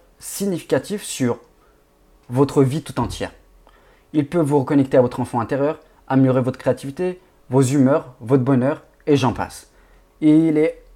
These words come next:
important pour vous, pour nous tous, de prendre du temps de jouer dans notre vie quotidienne d'adulte, même si, bah, parfois, les responsabilités sont omniprésentes. Cela peut avoir des effets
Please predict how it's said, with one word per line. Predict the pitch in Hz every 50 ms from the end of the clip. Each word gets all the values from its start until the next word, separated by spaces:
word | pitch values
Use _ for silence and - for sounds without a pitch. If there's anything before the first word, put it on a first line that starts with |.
| - -
important | 185 185 - 190 131 - - 139 139 - - - _ _ _ _ _ _ _ _ _ _
pour | - 165 147 131
vous, | 117 110 110 135 185 202 - _ _ _ _
pour | - 135 135
nous | 131 156 202 214
tous, | - - - 156 - - - _ -
de | 120 135
prendre | 139 - 196 208 175
du | 127 127
temps | - 196 214
de | 175
jouer | 127 104 123 151
dans | 170 147 131
notre | 120 113 - 123
vie | 113 104 101 110 147 180 185 - _ _ _ _ _ _
quotidienne | - 165 151 - - 143 123 120 123 139 139
d'adulte, | 135 117 98 117 139 175 - - _ _ - _ -
même | 127 165 202
si, | 180 - - 175 165 151 147 156 156 156
bah, | 139 123
parfois, | - - 127 123 - - 120 120 - - - _ _ _ -
les | 139 135
responsabilités | 123 156 - - 185 143 - 156 135 123 120 - - 165
sont | 170 - - 123 - -
omniprésentes. | 156 147 147 139 131 - - 110 101 92 95 - _ _ _ _ _ _ _ _
Cela | - - - 156 165 208 214 - - - _ _ _ _ _ _ _ _ _
peut | - 156
avoir | 147 143 156 196 208
des | 151 135 113 120
effets | 135 131 - 147 147 147 -